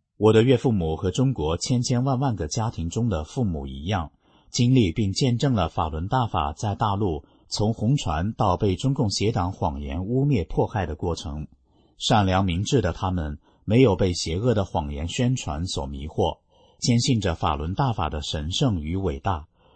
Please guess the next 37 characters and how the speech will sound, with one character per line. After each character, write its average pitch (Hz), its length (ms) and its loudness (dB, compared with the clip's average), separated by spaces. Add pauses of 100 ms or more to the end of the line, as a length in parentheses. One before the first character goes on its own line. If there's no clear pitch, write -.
(120)
虽 - 200 0
然 98 160 2
他 113 140 0
们 95 160 2
没 92 120 0
有 110 140 4
走 82 180 -2
入 87 160 0
大 110 160 0
法 73 200 -6
中 85 180 -6
修 92 240 -2
炼， 85 300 -2 (300)
但 98 200 4
他 113 120 0
们 110 120 2
那 104 160 2
份 90 240 -2
对 104 180 0
大 139 220 -2
法 82 180 -4
的 76 120 -6
真 135 260 2
诚 85 300 -4
与 73 160 -6
虔 82 340 -4
诚 73 320 -6 (320)
已 95 160 0
被 98 180 2
上 107 300 0
天 117 240 0
见 113 280 -2
证 82 400 -4
并 98 160 -2
被 80 180 -4
眷 92 320 -2
顾。 82 260 -6